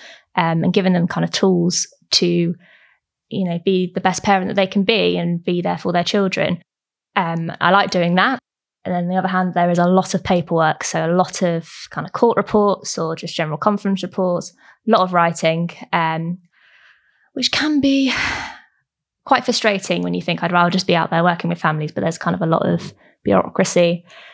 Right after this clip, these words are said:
and paperwork that you have to do at the same time. Um, obviously, it's quite an emotive job. You're dealing with people's, um, people's private lives, and you always have to be mindful of, you know, the Human Rights Act, and people have a right for a private family life.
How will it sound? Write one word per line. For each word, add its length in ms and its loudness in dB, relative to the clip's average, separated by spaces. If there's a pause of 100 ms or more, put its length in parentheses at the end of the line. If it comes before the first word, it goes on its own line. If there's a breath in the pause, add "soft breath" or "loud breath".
(320 loud breath)
and 200 2
paperwork 440 0
that 60 2
you 80 4
have 160 0
to 80 -4
do 100 0
at 80 2
the 40 -2
same 220 0
time. 440 0 (220)
Um, 500 -2 (520)
obviously, 440 2
it's 140 -2
quite 500 0 (100)
an 100 -2
emotive 440 0
job. 320 2
You're 140 2
dealing 380 0
with 140 -2
people's, 720 -2 (600)
um, 480 -4 (100)
people's 280 0
private 360 2
lives, 680 2
and 100 -4
you 60 -2
always 140 -2
have 120 -6
to 60 -12
be 60 0
mindful 420 2
of, 300 -2
you 60 -2
know, 100 -4
the 100 -6
Human 280 0
Rights 300 2
Act, 260 0
and 100 0
people 240 -4
have 220 0
a 80 -2
right 260 0
for 120 -4
a 60 -2
private 380 0
family 260 2
life. 400 2